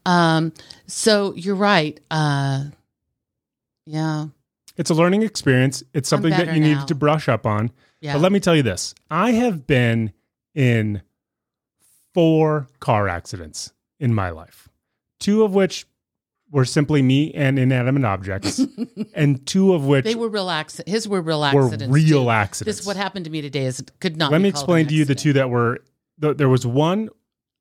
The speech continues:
Speaker 2: I was in high school. And remember, uh, the school I went to kinda had, like, the diagonal spots. So you'd
Speaker 1: Oh,
Speaker 2: have to, like,
Speaker 1: right,
Speaker 2: go
Speaker 1: right.
Speaker 2: down the lane,
Speaker 1: Yep.
Speaker 2: go down the aisle, and then you, the, the, the parking spot would be, like, at a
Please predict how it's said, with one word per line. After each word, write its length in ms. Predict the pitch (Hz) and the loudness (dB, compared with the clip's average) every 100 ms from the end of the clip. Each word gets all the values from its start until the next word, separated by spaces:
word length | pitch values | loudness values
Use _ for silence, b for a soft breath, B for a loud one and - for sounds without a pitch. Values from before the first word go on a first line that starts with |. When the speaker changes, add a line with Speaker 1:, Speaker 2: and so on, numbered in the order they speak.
| _ - | _ -4
Speaker 2:
I 100 | 120 | 0
was 100 | 131 | 0
in 60 | 135 | 0
high 200 | - 120 | -2 -4
school. 340 | - 101 98 _ _ - | -4 -12 -16 _ _ -10
And 100 | 135 131 | 0 2
remember, 600 | 135 151 165 170 160 - | 4 2 2 2 2 -2
uh, 340 | 135 117 110 110 _ - | 0 2 0 -4 _ -12
the 80 | 127 | -10
school 320 | - 170 165 | -2 0 4
I 80 | 156 | 4
went 220 | 139 131 | 2 0
to 160 | 135 131 | 0 -2
kinda 220 | - 123 | 0 0
had, 140 | 110 120 | 0 0
like, 180 | 107 - | -2 -4
the 100 | 107 | -4
diagonal 560 | 101 98 101 104 104 | -2 -2 -4 -4 -6
spots. 600 | - - 101 101 - - _ _ _ | -8 -6 -4 -4 -8 -12 _ _ _
So 120 | - | -2
you'd 100 | 143 | 2
Speaker 1:
Oh, 20 | 139 | 2
Speaker 2:
have 120 | 143 | 2
to, 80 | 143 | 2
like, 120 | 120 | 2
Speaker 1:
right, 80 | - | 2
Speaker 2:
go 140 | 143 | 2
Speaker 1:
right. 80 | 143 | 4
Speaker 2:
down 180 | 143 143 | 4 2
the 120 | 127 | 2
lane, 260 | 117 113 139 | 2 0 0
Speaker 1:
Yep. 140 | 160 | 0
Speaker 2:
go 100 | 131 | 2
down 180 | 135 131 | 2 2
the 100 | 123 | 2
aisle, 340 | 113 110 107 - b b b | 2 2 0 -4 b b b
and 160 | 127 123 | 0 2
then 120 | 147 | 2
you, 160 | 127 131 | -2 -4
the, 180 | 135 123 | -2 0
the, 300 | 113 117 113 | 0 -4 -4
the 180 | 120 113 | -6 -6
parking 380 | - 156 139 135 | -2 -4 0 -2
spot 280 | - 127 110 | 0 -2 0
would 120 | 107 | 0
be, 140 | 113 | 0
like, 240 | 107 104 104 | 0 0 -2
at 100 | |
a 80 | 98 | -4